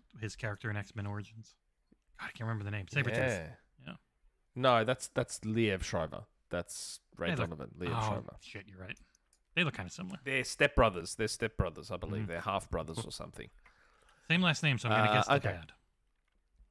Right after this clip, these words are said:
Speaker 2: Yeah, yeah, yeah. Probably. Uh, good old Collingwood. Happy Solstice Wafters. A question about journalism. Recently, Kotaku put out an article about the main protagonist of Star Wars Outlaws being a female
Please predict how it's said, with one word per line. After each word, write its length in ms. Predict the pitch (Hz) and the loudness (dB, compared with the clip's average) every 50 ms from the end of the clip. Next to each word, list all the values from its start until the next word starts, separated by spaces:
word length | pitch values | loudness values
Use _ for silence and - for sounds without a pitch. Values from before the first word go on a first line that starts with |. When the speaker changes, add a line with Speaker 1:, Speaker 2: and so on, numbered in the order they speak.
| - - | -14 -8
Speaker 2:
Yeah, 220 | - 110 104 92 | -4 -2 -2 0
yeah, 140 | 85 78 78 | -2 -2 -4
yeah. 200 | 78 73 65 - - - _ _ _ _ _ _ - | -4 -6 -8 -10 -12 -18 _ _ _ _ _ _ -6
Probably. 640 | - - 85 120 104 - - 98 117 - - - - _ _ _ _ _ - - - - - _ _ _ _ - | -2 0 0 0 0 0 0 0 -2 -4 -4 -8 -16 _ _ _ _ _ -20 -20 -20 -20 -20 _ _ _ _ 0
Uh, 440 | - 107 107 107 104 107 107 107 117 | 2 4 6 6 6 6 4 4 2
good 220 | 117 - 165 175 | 4 4 6 8
old 180 | 180 156 151 151 | 8 8 8 6
Collingwood. 400 | - 143 131 120 101 92 76 - _ _ _ _ _ _ _ _ _ - - | 4 4 4 4 2 -2 -6 -14 _ _ _ _ _ _ _ _ _ -20 -16
Happy 440 | - - 180 202 - - 269 220 | 2 6 8 8 8 8 6 6
Solstice 640 | 175 - - 180 170 180 175 - - - 160 151 - 127 | 6 8 10 12 12 12 10 8 8 8 8 8 8 8
Wafters. 600 | 117 117 - - - - - 80 85 - - - - - _ _ _ _ _ _ _ _ _ _ _ _ _ _ _ _ _ _ _ _ _ - - - - | 8 8 8 6 4 0 -2 -4 -4 -6 -8 -10 -12 -18 _ _ _ _ _ _ _ _ _ _ _ _ _ _ _ _ _ _ _ _ _ -20 -12 -8 -8
A 60 | 131 | -2
question 360 | - 175 180 185 - - 202 | 4 4 4 4 4 2 2
about 240 | 202 190 185 160 139 | 4 4 4 4 4
journalism. 560 | - 113 117 127 113 95 90 - - - - _ _ - _ _ _ _ _ _ _ _ _ - | 4 2 2 2 2 -2 -4 -8 -10 -14 -16 _ _ -20 _ _ _ _ _ _ _ _ _ -2
Recently, 460 | 123 160 - - - - 233 196 175 | 0 2 2 0 -2 -2 -2 -2 -2
Kotaku 560 | - 180 - - 160 147 151 - 147 139 127 | -4 -4 -2 2 2 2 2 2 0 -2 0
put 160 | - 139 123 | 0 2 2
out 100 | 127 123 | 2 2
an 100 | 123 110 | 2 2
article 400 | 107 110 120 123 127 - 98 95 101 | 2 2 4 2 2 0 0 0 2
about 220 | 101 107 104 - | 2 2 0 0
the 60 | 107 | 0
main 220 | 104 110 117 127 - | 2 2 2 4 4
protagonist 560 | 135 117 - 117 104 98 98 101 101 - - | 2 2 2 2 0 0 0 -2 -2 -4 -6
of 100 | 101 - | -8 -4
Star 260 | - - 107 107 113 | 2 4 6 6 6
Wars 220 | 113 113 117 110 117 | 6 4 4 4 4
Outlaws 400 | 104 101 80 80 87 95 104 - | 4 2 2 2 0 0 0 0
being 240 | - 104 101 101 101 | 0 0 0 0 -2
a 60 | 104 | -2
female 640 | - - 123 123 117 110 104 101 101 101 98 101 | 0 0 0 0 2 2 4 4 4 4 2 0